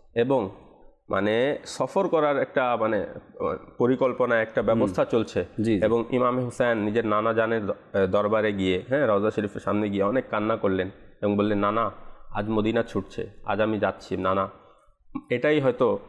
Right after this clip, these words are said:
Speaker 2: শেষ
Speaker 1: শেষ।"
Speaker 2: যাওয়া।
Speaker 1: হ্যাঁ।
Speaker 2: হুম।
Speaker 1: তো এটা নিয়ে ইমাম হুসেন রাদিয়াল্লাহু
Speaker 2: আল্লাহ,
Speaker 1: তাআলা আনহু
Speaker 2: আল্লাহ, আল্লাহ।
Speaker 1: নিজের পরিবার পরিজনকে নিয়ে মদিনা থেকে মক্কা চলে গেলেন।
Speaker 2: হুম।
Speaker 1: এটা অনেক বড় একটা কুরবানি কিন্তু।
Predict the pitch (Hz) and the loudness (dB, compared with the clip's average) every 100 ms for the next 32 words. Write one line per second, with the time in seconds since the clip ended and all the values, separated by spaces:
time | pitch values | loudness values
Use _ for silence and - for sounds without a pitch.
0 | - - - 147 139 123 113 98 95 - | -20 -20 -4 0 2 2 2 0 -4 -6
1 | - 170 127 - - - - 117 120 - | -2 0 -2 -6 -14 -20 -2 0 0 -2
2 | 127 135 131 139 175 - - - - 110 | 0 2 2 2 2 -2 -12 -8 -2 0
3 | 120 135 131 123 151 120 117 113 117 120 | 0 0 2 2 2 2 2 2 2 0
4 | 127 127 98 - - - 127 151 147 143 | 0 -2 -4 -8 -8 -2 0 2 0 2
5 | 143 151 147 - 131 139 151 135 113 117 | 2 4 2 2 2 4 2 2 2 2
6 | 98 - - - _ _ - _ - 110 | 2 -2 -12 -20 _ _ -20 _ -4 0
7 | 120 139 160 147 135 104 107 - 131 104 | 4 4 2 0 0 0 0 -2 -2 0
8 | 92 90 92 - - - 113 98 90 - | 0 0 -4 -8 -8 -2 0 0 -4 -16
9 | - - _ - 165 175 160 147 170 139 | -20 -20 _ -4 0 2 2 2 0 2
10 | 123 135 147 143 - 113 113 113 98 95 | 2 2 2 -2 0 2 2 2 -2 -4
11 | 95 | -8